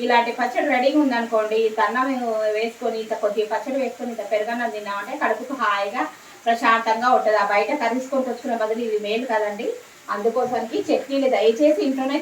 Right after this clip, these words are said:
చేసుకోండి. బయట వేరే ఆయిల్స్ ఎలా ఉంటాయో ఏమో, ఇప్పుడు అన్ని రోగాల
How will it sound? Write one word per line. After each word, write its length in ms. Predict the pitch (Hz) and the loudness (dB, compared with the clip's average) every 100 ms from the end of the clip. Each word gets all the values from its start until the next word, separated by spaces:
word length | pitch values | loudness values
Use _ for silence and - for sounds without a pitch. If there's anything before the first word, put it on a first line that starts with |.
| 277 | -2
చేసుకోండి. 480 | 233 - 220 226 339 226 | -2 -2 -2 0 0 0
బయట 200 | 208 - 254 | 0 2 2
వేరే 240 | 220 220 240 220 214 - - - - 220 | 2 2 2 2 0 -6 -12 -20 -2 4
ఆయిల్స్ 320 | 262 277 294 285 | 6 6 6 4
ఎలా 160 | 247 240 247 | 4 4 2
ఉంటాయో 380 | 240 233 220 226 226 214 | 2 2 4 6 4 4
ఏమో, 160 | 220 262 | 0 -2
ఇప్పుడు 180 | 254 220 202 | -2 -4 -4
అన్ని 260 | 220 254 277 | -2 0 4
రోగాల 380 | 233 233 247 | 6 6 6